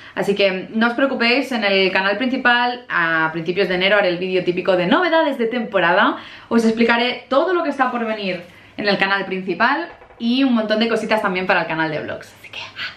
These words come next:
ah, suscribiros para no perderos nada y ¡ah, qué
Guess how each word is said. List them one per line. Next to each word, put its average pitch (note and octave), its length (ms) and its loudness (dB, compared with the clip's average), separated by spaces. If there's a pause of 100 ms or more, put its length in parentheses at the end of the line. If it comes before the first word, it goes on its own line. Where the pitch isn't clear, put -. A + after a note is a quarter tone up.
(120)
ah, - 100 -12 (300)
suscribiros D#4 640 2
para C4 160 2
no C4 140 -4
perderos A3+ 380 -4
nada C#4 280 2
y C#4 160 0
¡ah, - 60 2 (280)
qué C#5 60 -4